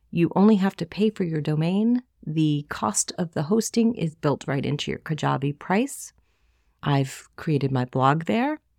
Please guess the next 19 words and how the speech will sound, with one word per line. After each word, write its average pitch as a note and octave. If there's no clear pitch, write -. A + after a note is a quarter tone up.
and E3
unlimited G3
landing E3
pages, C#3+
which D3
I -
use C#3
for B2+
opt-in D3+
pages, D3+
thank C#3
you E3
pages, C#3
website D3
pages, C#3
sales C#3
pages, C#3
and C#3+
then B3